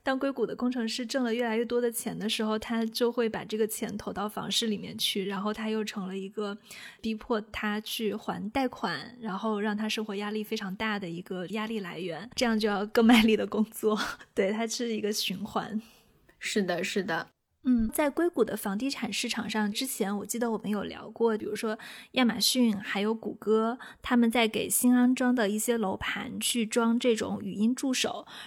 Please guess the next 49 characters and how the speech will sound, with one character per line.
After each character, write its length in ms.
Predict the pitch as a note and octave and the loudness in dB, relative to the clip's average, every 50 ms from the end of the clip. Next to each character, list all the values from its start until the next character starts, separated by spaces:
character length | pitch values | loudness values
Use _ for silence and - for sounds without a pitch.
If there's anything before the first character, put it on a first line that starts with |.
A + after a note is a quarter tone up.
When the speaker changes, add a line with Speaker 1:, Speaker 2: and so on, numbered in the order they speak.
| - - - - | -18 -20 -4 2
Speaker 1:
包 140 | - B3 B3+ | 4 4 4
括 240 | B3+ - C#4+ B3+ A#3 - | 6 6 6 6 6 4
你 180 | - G#3 F#3+ F3+ | 0 -4 -6 -6
可 200 | - - - A#3+ | -6 -4 -2 0
以 80 | A#3+ | 0
在 180 | A3 B3 A#3+ A#3 | 0 0 -2 -2
整 100 | A3+ G#3+ - | -2 -4 -4
个 80 | - | -4
房 240 | G#3 A#3 G#3+ G3 G3 | -4 -4 -4 -4 -4
子 100 | G#3 - | -4 -4
里 320 | B3+ B3 A#3 G#3+ - - - _ _ _ _ _ | -4 -2 -2 -4 -4 -8 -12 _ _ _ _ _
用 220 | - B3 A#3+ A#3 A#3 - | 4 4 4 4 2 -2
语 80 | G3 | -4
音 160 | F#3 G#3+ A3+ A#3 | 0 2 2 2
来 180 | A#3+ G3 G3 | 2 0 -2
操 260 | G#3 - - - B3+ | -4 -6 -6 -4 -4
控 360 | B3+ B3+ - - D4+ C4 A3 G#3 | -4 -4 -6 -4 -2 0 0 0
家 240 | - A#3+ G#3+ A3+ | -2 -4 -4 -2
里 160 | A#3 A3 - - | -2 -4 -6 -6
的 160 | - - - | -8 -12 -8
电 260 | - - A#3+ A#3 A3 | -4 -2 0 2 2
器、 260 | A3+ - - B3+ A3+ | 2 0 0 0 -2
窗 360 | G#3 - - - B3 B3 B3 | -4 -4 -4 0 0 0 0
帘 200 | A#3+ - - - - - | 0 -4 -8 -10 -8 -4
这 140 | - A3 | -2 -2
一 60 | G3 F3+ | 0 -2
类 160 | F#3+ F3 D#3 | -4 -6 -8
的。 180 | - - - - - _ - - - - - - - | -8 -12 -14 -14 -16 _ -16 -14 -12 -12 -14 -14 -6
然 140 | - G#3+ G#3+ | -2 2 2
后 60 | A3+ A#3 | 4 4
后 100 | A#3 C4+ | 4 6
来 140 | B3+ A#3 A#3+ | 6 6 6
我 60 | A#3+ | 6
们 120 | A3 G#3+ | 4 4
也 120 | A3+ G#3 F#3 | 4 2 2
聊 180 | F3 D#3 D3+ D#3 | 0 -2 -4 -2
过 220 | G#3 - A#3+ A3+ | 0 2 2 4
硅 180 | A3+ B3 B3 A#3+ | 4 2 0 0
谷 160 | A#3 A3 F#3 | 0 -2 -4
在 220 | G3 - G#3 G#3 | -2 -2 -2 -2
出 200 | G#3+ - - A#3+ | -4 -4 -4 -4
现 300 | A#3 A3 - A#3+ A#3 A3+ | -2 0 2 4 4 6
一 80 | A3+ G#3+ | 6 4
些 240 | G#3+ - - A#3 A#3 | 4 2 2 2 4
模 220 | A#3 G#3+ F#3+ - | 4 4 2 2
块 200 | - C#4+ C4+ B3 | 2 2 2 2
化 520 | B3+ - - - - - A#3+ A#3 A3 G3+ | 0 -2 -8 -8 -4 -2 0 2 2 0
建 360 | - - - - C#4 B3 A3+ A3+ | -2 -2 0 2 4 6 6 4
房， 480 | A3+ - - G#3 D#3 D3 D#3 E3 B3 | 2 -2 -4 -4 -4 -4 -8 -10 -12